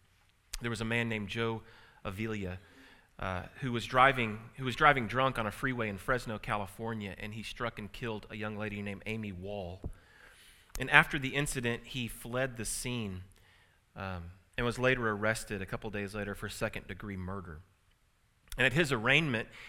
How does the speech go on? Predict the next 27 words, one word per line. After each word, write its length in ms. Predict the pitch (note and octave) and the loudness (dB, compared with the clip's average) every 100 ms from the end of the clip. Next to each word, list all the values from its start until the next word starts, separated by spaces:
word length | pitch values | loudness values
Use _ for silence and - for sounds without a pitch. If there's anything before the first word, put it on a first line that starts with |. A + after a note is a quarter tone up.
| - - - | -18 -20 -18
he 140 | - C#3+ | 0 0
pled 380 | - D#3 C3+ A#2+ | 0 2 2 2
not 360 | A#2+ C3+ A#2+ | 2 0 0
guilty. 420 | A#2+ A#2+ - E2 - _ _ _ _ _ _ _ _ _ _ _ - - - | -4 -4 -8 -16 -18 _ _ _ _ _ _ _ _ _ _ _ -20 -10 2
And 60 | |
then 80 | E3 | 4
he 60 | E3+ | 4
spent 420 | - - F3 E3+ | 4 4 4 4
the 60 | |
next 440 | C#3 D3 D3 - - | 2 4 4 0 -6
six 340 | - D#3+ - | -2 -2 0
months 300 | D3 C#3+ B2 | 2 2 2
before, 500 | C3 A#2 D3+ D3+ C3+ C#3 - - | -4 -2 2 2 2 -2 -18 -12
um, 220 | - A#2+ A#2 | -2 -2 -2
before 300 | A#2 D3+ C3 | -4 -2 -2
his 180 | A#2+ | -2
trial, 320 | - D3 C3+ A#2+ | -2 4 4 4
he 100 | A#2+ | 0
spent 300 | - C3+ B2+ | -2 -4 -2
the 80 | |
next 360 | A#2 B2 B2 - | -2 -2 -2 -4
six 260 | C3 - C3 | -4 -6 -4
months 260 | A#2+ A2+ | -4 -4
in 140 | C3+ A2+ | -6 -6
a 40 | |
sobriety 720 | - A2 G2 G#2+ G#2 G#2 F2+ | -6 -6 -4 -2 0 0 -4
center. 440 | - - D#2+ D#2 | -8 -10 -10 -12